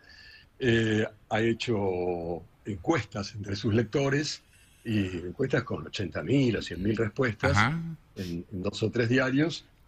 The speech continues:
Speaker 1: y el sesenta por ciento dice que ganó Sánchez y el cuarenta por ciento más o menos dice que ganó, eh, Feijóo.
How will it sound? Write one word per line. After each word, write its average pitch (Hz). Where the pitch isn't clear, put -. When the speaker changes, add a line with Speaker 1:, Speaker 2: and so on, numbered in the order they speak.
Speaker 1:
y 127
el 107
sesenta 127
por 107
ciento 123
dice 101
que 104
ganó 107
Sánchez 131
y 107
el 104
cuarenta 107
por 101
ciento 110
más 101
o 98
menos 104
dice 92
que 95
ganó, 87
eh, 92
Feijóo. 101